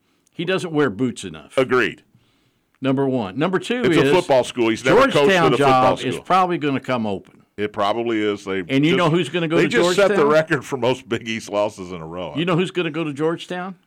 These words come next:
Speaker 2: His son. He's got one son or
Speaker 1: No.
Speaker 2: two sons.
Speaker 1: Rick Pitino would
Speaker 2: Well,
Speaker 1: be
Speaker 2: I'm
Speaker 1: more
Speaker 2: just
Speaker 1: likely.
Speaker 2: saying he has two,
Speaker 1: Rick, Rick
Speaker 2: two
Speaker 1: Pit-
Speaker 2: sons in school at Georgetown.
Speaker 1: Rick
Speaker 2: What I'm
Speaker 1: Pitino
Speaker 2: saying.
Speaker 1: would be more likely to go to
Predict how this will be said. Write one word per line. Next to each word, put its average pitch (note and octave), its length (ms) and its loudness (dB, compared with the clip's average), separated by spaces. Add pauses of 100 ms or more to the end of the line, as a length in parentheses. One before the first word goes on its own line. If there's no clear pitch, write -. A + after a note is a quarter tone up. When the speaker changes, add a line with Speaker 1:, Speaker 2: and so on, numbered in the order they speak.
(420)
Speaker 2:
His A2 220 -4
son. D3+ 300 0 (560)
He's A2+ 160 -6
got B2 180 -2 (380)
one D3 480 -4
son F#3 400 -2
or A2+ 80 0
Speaker 1:
No. G2 100 -8
Speaker 2:
two E3+ 200 -6
sons. A#2+ 300 -2
Speaker 1:
Rick G#3 100 4
Pitino E3 720 -2 (320)
would B2 100 -2
Speaker 2:
Well, E3 120 4
Speaker 1:
be D3+ 80 6
Speaker 2:
I'm D3+ 60 -2
Speaker 1:
more F3 140 2
Speaker 2:
just F3+ 100 4
Speaker 1:
likely. F#3 220 4
Speaker 2:
saying D3+ 120 2
he D3+ 180 0
has D3 260 0
two, - 140 -2
Speaker 1:
Rick, A#3 100 4 (100)
Rick G3 140 4
Speaker 2:
two G#3+ 120 -2
Speaker 1:
Pit- G3+ 80 2
Speaker 2:
sons F3+ 420 2
in C#3+ 160 -4
school F#3+ 400 -2
at - 80 -2
Georgetown. - 400 -12 (280)
Speaker 1:
Rick E3+ 180 0
Speaker 2:
What G3+ 100 0
I'm D#3+ 80 -2
Speaker 1:
Pitino A3 240 0
Speaker 2:
saying. D#3 140 2
Speaker 1:
would C#3+ 140 -2
be D3 140 0
more C3 220 0
likely C#3 400 -4
to B2 120 -8
go A2+ 280 -2
to G#2 460 -6